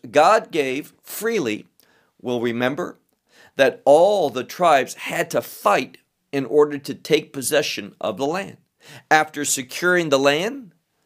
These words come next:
there was the division. That's what we've been studying for many weeks.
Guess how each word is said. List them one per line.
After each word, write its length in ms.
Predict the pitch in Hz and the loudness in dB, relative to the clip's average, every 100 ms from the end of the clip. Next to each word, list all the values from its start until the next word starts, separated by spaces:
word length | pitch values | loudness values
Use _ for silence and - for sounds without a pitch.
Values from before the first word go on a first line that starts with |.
| _ _ _ _ - | _ _ _ _ -6
there 180 | 127 | -2
was 200 | 123 123 | -2 -4
the 120 | 131 127 | -4 -8
division. 840 | 131 139 117 107 156 175 - 107 | -4 -4 -4 -2 0 0 -2 -2
That's 220 | 123 - | 0 0
what 140 | 147 135 | -2 -2
we've 220 | 143 139 | 0 0
been 140 | 139 | -2
studying 500 | 135 - 160 156 143 | -6 -2 -2 -2 -6
for 420 | 127 - 123 120 - | -10 -6 -2 -2 -6
many 440 | 127 135 156 160 | -8 0 0 2
weeks. 640 | 151 170 175 - - - | -2 -4 -6 -14 -14 -16